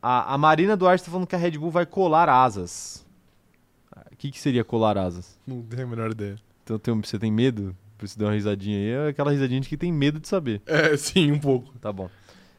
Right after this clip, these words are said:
Speaker 1: É, a Letícia Magalhães tá falando que no Summer Break ela volta pra que a gente fale sobre tudo, exceto Fórmula um.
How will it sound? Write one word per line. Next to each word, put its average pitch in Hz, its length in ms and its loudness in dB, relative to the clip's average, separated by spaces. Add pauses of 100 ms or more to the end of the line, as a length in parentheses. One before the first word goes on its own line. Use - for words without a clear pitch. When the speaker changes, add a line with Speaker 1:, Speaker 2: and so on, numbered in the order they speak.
Speaker 1:
É, 104 800 0
a 147 140 2
Letícia 175 300 2
Magalhães 202 340 2
tá 214 80 0
falando 202 240 -2
que 220 100 -4
no 214 120 2
Summer 220 360 2
Break 170 460 0
ela 165 220 2
volta 151 360 -2
pra 175 140 -6
que 175 100 -6
a 160 40 -2
gente 160 200 -6
fale 156 240 0
sobre 196 240 -6
tudo, 185 240 -4
exceto 175 300 -4
Fórmula 170 280 -2
um. 87 40 -10